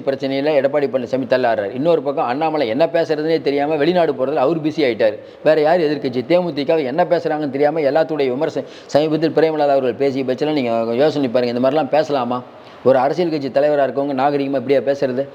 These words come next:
எவ்வளோ இருக்கிற, அதாவது விஜயகாந்த் அவர்கள் நற்பெயருக்கு வச்சுட்டு போனா இந்த அம்மா எல்லாத்தையும் கெடுத்து விட்டுரும் பொழுது அந்த மாதிரியான பேச்சு. வேற யார் இருக்கா எதிர்க்கட்சி சொல்லுங்க? விஜய் வருவார், எப்போ வருவார்? சீமானும் பெருசா எதுக்கும் பேசுறதில்ல. இப்பெல்லாம் பாத்தீங்கன்னா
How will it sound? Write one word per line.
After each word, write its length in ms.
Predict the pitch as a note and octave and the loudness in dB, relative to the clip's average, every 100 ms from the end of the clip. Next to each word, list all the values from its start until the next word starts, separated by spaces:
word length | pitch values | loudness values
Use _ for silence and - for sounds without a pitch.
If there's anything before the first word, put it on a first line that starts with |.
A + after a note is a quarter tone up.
| - - | -8 2
எவ்வளோ 260 | E3+ E3 - - - - | 4 2 -2 -16 -16 -6
இருக்கிற, 340 | D#3+ - D#3 | -2 2 2
அதாவது 340 | C#3+ E3 D#3 | 2 0 -2
விஜயகாந்த் 440 | D3+ C#3 F3 E3 D3+ | -2 0 0 0 -2
அவர்கள் 200 | C#3 C3 | -2 0
நற்பெயருக்கு 560 | C3+ C#3+ E3 C#3+ C3 B2+ B2 | -2 0 0 0 0 0 0
வச்சுட்டு 320 | B2 C#3 C#3+ | -2 -4 -8
போனா 240 | A#2+ B2 D3 | -2 0 0
இந்த 160 | C3 | 0
அம்மா 160 | B2+ D3 | 0 2
எல்லாத்தையும் 280 | B2+ C3 C3 | 2 0 -2
கெடுத்து 260 | C3+ C3+ | -2 -2
விட்டுரும் 180 | B2+ A#2 | -4 -2
பொழுது 220 | A#2+ A#2 | 0 0
அந்த 160 | B2+ B2+ | 2 2
மாதிரியான 320 | B2+ B2 A#2+ | 2 0 -2
பேச்சு. 300 | G2 A#2 - - - | -2 -4 -4 -18 -2
வேற 160 | D3 D#3+ | 2 2
யார் 160 | D#3+ | 2
இருக்கா 220 | E3+ D3+ C#3 | 0 2 2
எதிர்க்கட்சி 360 | C3 C3+ A#2+ | 2 -2 -4
சொல்லுங்க? 360 | - B2 C3 C#3 - - - - | -2 -2 -2 -4 -8 -20 -20 -2
விஜய் 260 | C3 D#3+ E3 | 2 4 4
வருவார், 280 | C#3+ C#3+ C3 | 4 4 4
எப்போ 240 | B2+ B2+ | 2 2
வருவார்? 300 | C#3 B2+ B2 B2+ - - | 2 2 0 -2 -8 0
சீமானும் 380 | G#3 F3 F3 D3+ | 2 2 0 -2
பெருசா 220 | C#3+ D3 | -2 0
எதுக்கும் 260 | C#3+ C#3+ B2 | 0 -2 0
பேசுறதில்ல. 420 | C#3 C3+ A#2+ A#2 | 0 0 -4 -2
இப்பெல்லாம் 280 | B2 B2 A#2+ | 0 0 0
பாத்தீங்கன்னா 380 | A2+ A2 A2 | -2 -2 -6